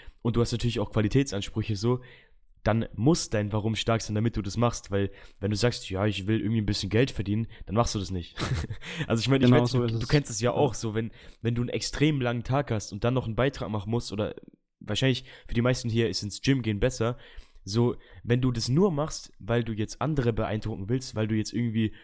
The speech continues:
Speaker 1: irgendwann mal einen dicken Bizeps in der Disco haben willst, dann wirst du nicht ins Gym gehen.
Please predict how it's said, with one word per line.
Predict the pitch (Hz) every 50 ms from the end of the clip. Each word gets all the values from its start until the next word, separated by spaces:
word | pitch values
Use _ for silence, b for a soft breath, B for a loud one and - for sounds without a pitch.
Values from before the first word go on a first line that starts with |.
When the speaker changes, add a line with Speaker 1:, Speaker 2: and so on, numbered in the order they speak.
| B B B -
Speaker 1:
irgendwann | 143 170 170 147 127 127 127
mal | 123 120 113
einen | 110
dicken | 104 139 - 123 107
Bizeps | 120 139 127 127 113 101
in | 113
der | 113 107
Disco | 127 156 151 - - 107
haben | 104 98 95 95
willst, | 104 113 117 - - B B B B B B B _ _ _ -
dann | 104 101
wirst | 107 143 147 - -
du | 123
nicht | 113 98
ins | 104 101 104 107
Gym | 135 156 147 110
gehen. | 98 90 82 85